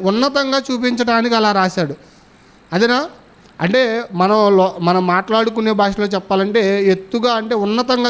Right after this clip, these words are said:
చూపించాలి. ఎవరినన్నా మనం ప్రజెంట్ చేయాలంటే ఎవరి గురించి అన్నా ఎలా చెప్తామండి?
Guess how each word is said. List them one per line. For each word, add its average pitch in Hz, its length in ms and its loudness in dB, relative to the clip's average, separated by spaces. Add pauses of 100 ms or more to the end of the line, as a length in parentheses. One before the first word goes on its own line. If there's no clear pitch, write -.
చూపించాలి. 202 400 0
ఎవరినన్నా 226 420 2
మనం 220 420 2 (360)
ప్రజెంట్ 247 360 2
చేయాలంటే 233 440 0
ఎవరి 214 240 2
గురించి 214 320 -2
అన్నా 208 160 0
ఎలా 208 180 2
చెప్తామండి? 214 540 0